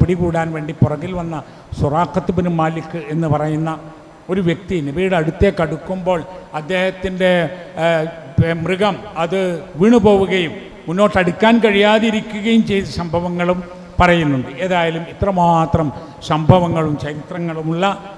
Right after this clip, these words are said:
ഹിജ്റ, ഈ ഹിജ്റയെക്കുറിച്ച് നമ്മൾ കൂടുതൽ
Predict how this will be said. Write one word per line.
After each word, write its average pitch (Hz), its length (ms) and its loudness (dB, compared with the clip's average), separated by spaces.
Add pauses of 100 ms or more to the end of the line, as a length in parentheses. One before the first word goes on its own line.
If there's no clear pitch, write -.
ഹിജ്റ, 185 280 6 (200)
ഈ 160 180 -6
ഹിജ്റയെക്കുറിച്ച് 165 800 -8 (400)
നമ്മൾ 160 200 -6 (300)
കൂടുതൽ 170 440 -8